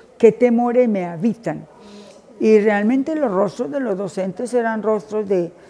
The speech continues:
de tristeza, preocupación, de demasiado silencio, un silencio muy profundo que en miradas, eh, denotaba mucho. O sea, el desconcierto de un maestro,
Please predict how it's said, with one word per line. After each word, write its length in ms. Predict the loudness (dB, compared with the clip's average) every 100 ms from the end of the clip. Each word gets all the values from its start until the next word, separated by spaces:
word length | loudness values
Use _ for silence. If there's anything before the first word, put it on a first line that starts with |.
| -20 -20 -10 -4
de 100 | -4
tristeza, 640 | -6 -2 -2 0 -2 -4
preocupación, 1040 | 0 0 0 -4 -8 -8 -4 -2 -2 -4 -12 -20 -20 _ -6
de 520 | 0 2 4 2 -2
demasiado 1040 | 2 2 2 -4 -6 -4 0 0 0 -2
silencio, 800 | -2 -2 2 4 2 0 -2 0
un 180 | 0 -2
silencio 580 | -4 -2 -2 -2 -2 -2
muy 440 | 0 2 4 2
profundo 720 | 2 2 2 0 0 -2 -4 -10 -20 -20 -20 -2
que 360 | 2 4 2 -4 -10 -14 -8
en 320 | -6 -2 0
miradas, 600 | 2 4 4 2 0 -6 -14
eh, 220 | -10 -8 -8 -12 -6
denotaba 560 | -2 0 -2 -4 -4 -4
mucho. 400 | -4 -6 -10 -12 -14 -20 -18 -16 -10
O 80 | -2
sea, 340 | 2 4 2
el 120 | -4 -6
desconcierto 720 | -6 -6 -6 -2 -4 -2 -4
de 140 | -2
un 140 | -4
maestro, 920 | -4 -4 -4 -4 -6 -10 -6 -4 -4